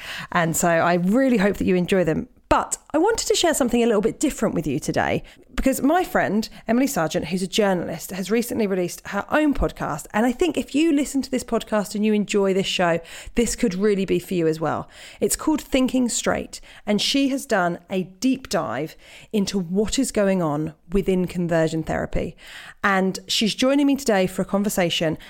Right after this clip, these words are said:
and I think it's really important. I was blown away by how brilliant this podcast series is, and I think if you enjoy this podcast and you've got any interest in coming out and people's journey to coming out, then I think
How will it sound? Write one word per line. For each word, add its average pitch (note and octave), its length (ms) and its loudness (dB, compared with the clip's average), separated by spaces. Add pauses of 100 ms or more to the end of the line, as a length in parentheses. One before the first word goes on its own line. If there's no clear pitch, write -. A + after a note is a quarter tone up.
and G3 100 0
I G3 60 2
think G3+ 220 -2
it's G3 160 -6
really A3+ 540 0
important. G3+ 440 -2
I A3 180 2
was G#3+ 160 2
blown G#3+ 340 2
away G3+ 200 2
by F#3 100 0
how F3 160 -4
brilliant G3 600 -2
this F#3 260 -2
podcast G3 500 0
series E3+ 440 0
is, E3 260 0
and F3+ 100 -2
I F3 80 0
think F3 260 -2
if - 200 -2
you A#3+ 160 4
enjoy A3 320 2
this F#3 160 -4
podcast F3+ 540 0
and F#3 120 0
you've F#3+ 120 0
got - 180 -2
any A3+ 240 2
interest F#3+ 360 0
in F3 80 -2
coming F#3 260 0
out E3+ 100 0
and F3 100 -4
people's F#3 320 -4
journey F3+ 440 0
to F#3 100 -8
coming F#3+ 300 -2
out, G#3+ 280 0 (380)
then G#3 120 2
I F3 80 2
think - 440 -2